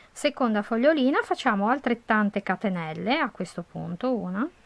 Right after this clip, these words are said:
due, tre, quattro, cinque, sei, sette, otto, nove,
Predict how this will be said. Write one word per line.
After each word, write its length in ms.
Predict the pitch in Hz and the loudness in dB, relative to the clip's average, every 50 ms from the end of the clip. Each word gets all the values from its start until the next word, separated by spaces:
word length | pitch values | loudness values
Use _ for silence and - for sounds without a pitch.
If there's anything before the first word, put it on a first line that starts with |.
| _ _ _ _ _ _ | _ _ _ _ _ _
due, 400 | - 185 180 170 175 185 226 285 - _ _ _ _ _ _ _ _ _ _ _ _ _ | -14 -12 -10 -8 -8 -8 -8 -8 -10 _ _ _ _ _ _ _ _ _ _ _ _ _
tre, 280 | - - - 175 185 202 - _ _ _ - - _ - - - - - _ _ _ _ _ - | -14 -12 -10 -10 -10 -12 -14 _ _ _ -20 -20 _ -20 -20 -20 -20 -20 _ _ _ _ _ -14
quattro, 580 | - - 165 - - _ - - 240 294 359 359 _ _ _ _ _ _ - - - - _ _ - - - _ _ _ _ _ _ _ _ _ _ _ _ _ _ _ _ - - _ _ - - | -10 -10 -10 -10 -12 _ -10 -8 -6 -6 -8 -10 _ _ _ _ _ _ -20 -20 -20 -20 _ _ -20 -20 -20 _ _ _ _ _ _ _ _ _ _ _ _ _ _ _ _ -20 -20 _ _ -20 -20
cinque, 600 | - - - 190 185 175 170 170 - 254 294 330 320 - - - - - - - - - - | -20 -14 -12 -10 -10 -10 -12 -10 -10 -10 -10 -10 -12 -18 -20 -20 -20 -20 -20 -20 -20 -20 -16
sei, 420 | - 190 185 190 190 208 247 311 311 - - _ _ _ - | -14 -12 -10 -10 -8 -6 -6 -8 -8 -12 -20 _ _ _ -20
sette, 680 | - - - - - 185 170 - _ _ - - 277 294 - _ - - - - - - - _ _ _ _ _ | -20 -20 -20 -16 -16 -16 -16 -18 _ _ -14 -14 -14 -14 -14 _ -20 -20 -20 -20 -20 -20 -20 _ _ _ _ _
otto, 580 | - 180 175 - _ _ _ - - 320 349 330 - - _ _ _ _ _ _ _ _ _ _ _ _ _ _ _ _ _ | -18 -16 -16 -16 _ _ _ -12 -12 -10 -10 -12 -18 -20 _ _ _ _ _ _ _ _ _ _ _ _ _ _ _ _ _
nove, 760 | - 190 185 185 185 180 175 180 185 185 185 - 262 330 370 | -12 -10 -8 -8 -10 -10 -10 -10 -12 -12 -10 -10 -10 -12 -12